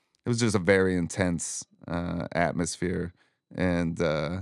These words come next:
you know, very driven people. You know, all the people that worked there are all,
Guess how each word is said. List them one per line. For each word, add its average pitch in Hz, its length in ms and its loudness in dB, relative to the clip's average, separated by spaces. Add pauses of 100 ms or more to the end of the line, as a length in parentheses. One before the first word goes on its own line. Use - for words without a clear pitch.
you - 100 -4
know, 95 80 2
very 101 300 4
driven 95 360 2
people. 98 500 0 (300)
You 87 80 -2
know, 90 60 2
all 95 160 4
the 95 100 -2
people 92 260 -2
that 85 120 2
worked 92 300 0
there 92 300 2
are 92 80 2
all, 90 300 0